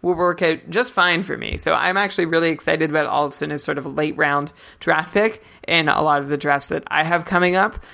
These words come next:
I hope none of my opponents are listening. Uh, Jeff Skinner, though, is still, like, a no-doubter for me. I'm not at all worried that he ends up away from Eichel.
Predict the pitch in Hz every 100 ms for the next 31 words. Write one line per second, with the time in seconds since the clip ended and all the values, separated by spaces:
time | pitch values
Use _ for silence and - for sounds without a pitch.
0 | - - - 165 156 - 151 147 147 147
1 | 160 165 160 151 139 147 151 175 185 202
2 | - - - 135 - - - 175 190 -
3 | 185 165 147 131 131 131 - - 151 147
4 | - - _ - - 185 165 160 - 160
5 | 160 165 170 175 160 147 127 - - -
6 | 156 143 131 139 160 170 170 175 175 160
7 | 147 135 139 143 143 139 139 143 143 139
8 | 156 - 139 - -